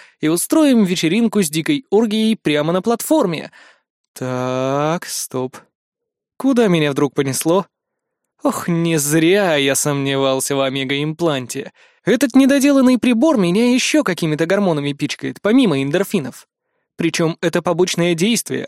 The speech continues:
остаточное. Сто восемьдесят секунд с момента активации мода уже прошли. «Вот это масштаб!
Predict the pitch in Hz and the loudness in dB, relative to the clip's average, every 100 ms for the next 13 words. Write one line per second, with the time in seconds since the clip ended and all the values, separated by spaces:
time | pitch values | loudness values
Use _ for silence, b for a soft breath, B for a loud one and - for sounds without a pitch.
0 | - 175 - 185 190 160 - - - _ | -6 -6 -2 -2 -2 -4 -8 -12 -14 _
1 | _ _ - - 214 202 214 208 196 185 | _ _ -10 -2 2 2 2 0 0 -2
2 | 190 208 226 214 - 175 180 190 160 - | -4 -2 0 -2 -2 -2 -2 -2 -2 -2
3 | 151 190 - 143 147 202 208 135 139 160 | 0 0 0 -2 0 0 0 0 -2 -2
4 | 208 - 262 151 - _ _ _ _ _ | -2 -2 -2 -4 -8 _ _ _ _ _
5 | _ _ _ _ - - 156 - 180 160 | _ _ _ _ -18 -6 -6 -2 -2 0
6 | 170 170 - - 156 123 117 110 | -2 -2 -2 -6 -6 -6 -8 -18